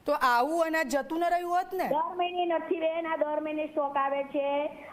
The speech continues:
Speaker 2: અંદરથી. મારે તો એકસો સત્તર કેન્દ્રો હોય, એક કેન્દ્રની વારો મારે બે, ત્રણ, ત્રણ, ચાર મહિને આવે.
Speaker 1: પણ દર
Speaker 2: અને
Speaker 1: મહિને
Speaker 2: આ
Speaker 1: આવતો
Speaker 2: મહિને
Speaker 1: હોય
Speaker 2: બે, ત્રણ મહિને
Speaker 1: તો એ
Speaker 2: સ્ટોક
Speaker 1: અનાજ તો
Speaker 2: આવતો
Speaker 1: સારું હોય ને,
Speaker 2: હોય
Speaker 1: દર
Speaker 2: ને.
Speaker 1: મહિને તો જીવાત ન પડી જાય ને અનાજમાં.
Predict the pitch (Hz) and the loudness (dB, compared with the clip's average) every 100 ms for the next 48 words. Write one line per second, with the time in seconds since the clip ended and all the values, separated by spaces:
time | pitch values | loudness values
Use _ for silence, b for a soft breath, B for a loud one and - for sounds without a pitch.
0 | - 262 285 294 285 294 285 277 285 277 | -2 0 0 -2 -2 -2 -2 0 -2 0
1 | 277 277 294 285 269 285 285 285 277 285 | -2 0 0 0 0 0 0 2 2 2
2 | 277 262 277 277 277 277 277 277 277 262 | 0 0 -2 -2 -2 0 -2 0 0 0
3 | 240 262 262 262 247 247 247 262 254 247 | 0 0 -2 -2 -2 -2 -2 -2 -2 -2
4 | 247 254 240 240 233 233 220 165 131 B | 0 0 2 0 2 2 2 0 -4 B
5 | B B B - 311 285 247 285 330 330 | B B B 0 2 4 4 4 4 2
6 | 330 330 302 302 302 381 311 269 277 285 | 2 2 2 2 2 2 4 2 -2 -4
7 | 285 285 339 339 339 330 285 302 330 311 | -2 2 4 4 2 0 0 2 2 2
8 | 349 359 392 349 277 277 330 339 339 - | 2 2 2 2 2 2 2 0 0 0
9 | 359 285 320 330 339 359 359 349 349 370 | -2 0 0 0 0 0 0 0 0 0
10 | 339 302 285 277 233 | 2 0 0 0 0